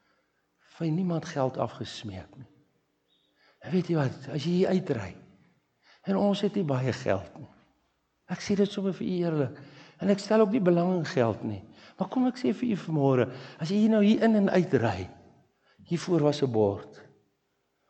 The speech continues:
Iemand het dit nou op 'n groep geplaas. Hier was net bossiesveld. En toe is hier later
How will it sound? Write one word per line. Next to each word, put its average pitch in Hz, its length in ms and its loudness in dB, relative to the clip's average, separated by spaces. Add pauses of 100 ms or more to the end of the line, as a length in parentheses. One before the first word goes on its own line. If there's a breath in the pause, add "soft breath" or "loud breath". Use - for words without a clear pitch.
(180)
Iemand 156 240 0
het 147 160 4
dit 120 60 -4
nou 127 180 6
op 127 140 0
'n 120 160 -6
groep 127 180 -2
geplaas. 101 640 -8 (1600)
Hier 131 100 -2
was 143 180 2
net - 560 2
bossiesveld. 107 920 0 (1400 soft breath)
En 139 180 -2
toe 156 300 2
is 135 160 0
hier 123 440 4 (1000)
later 127 480 0